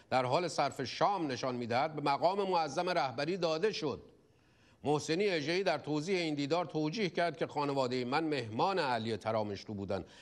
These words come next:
و به طور اتفاقی خاوری و خانواده‌اش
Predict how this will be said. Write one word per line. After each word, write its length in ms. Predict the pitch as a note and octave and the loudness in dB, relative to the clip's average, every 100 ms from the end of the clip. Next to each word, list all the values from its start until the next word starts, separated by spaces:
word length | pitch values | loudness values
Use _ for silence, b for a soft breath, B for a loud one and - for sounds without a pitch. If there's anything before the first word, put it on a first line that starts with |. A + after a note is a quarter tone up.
| B | B
و 100 | C3 | 0
به 100 | D#3+ | 2
طور 220 | E3+ A#3+ A#3+ | 2 2 2
اتفاقی 680 | A3 G3+ G3+ F3 G#3 A#3 | 0 0 -2 0 0 0
خاوری 400 | - G#3+ G3+ G#3 | 0 2 2 0
و 60 | G#3+ | -2
خانواده‌اش 720 | - F#3 F3+ F3 F#3+ F3 - | -2 -2 0 2 0 -2 -10